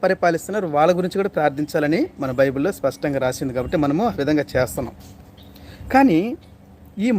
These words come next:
మాట్లాడుతున్నటువంటి వ్యక్తి దేశం గురించి, దేశం గురించి మాట్లాడుతున్న-, అంటే దేశంలో ఎవరెవరు ఉన్నారో మాట్లాడుతున్నారే కానీ దేశంలో ఉన్న బలహీన వర్గాలుగా ఎవరైతే పేర్కొనబడ్డారో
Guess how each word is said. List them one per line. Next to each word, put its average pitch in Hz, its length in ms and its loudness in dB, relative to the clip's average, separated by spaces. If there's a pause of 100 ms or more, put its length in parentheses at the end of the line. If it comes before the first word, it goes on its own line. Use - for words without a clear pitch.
(100)
మాట్లాడుతున్నటువంటి 190 800 0
వ్యక్తి 139 280 -2 (1300)
దేశం 277 360 8 (120)
గురించి, 226 360 -2 (540)
దేశం 226 260 4 (100)
గురించి 220 680 -6 (340)
మాట్లాడుతున్న-, 180 460 2
అంటే 196 140 2 (160)
దేశంలో 208 320 2 (100)
ఎవరెవరు 196 360 2
ఉన్నారో 196 200 -2 (140)
మాట్లాడుతున్నారే 160 640 0
కానీ 117 180 -6 (960)
దేశంలో 294 600 6 (180)
ఉన్న 151 160 -2 (2000)
బలహీన 233 440 6
వర్గాలుగా 196 580 2 (140)
ఎవరైతే 180 340 0
పేర్కొనబడ్డారో 185 840 2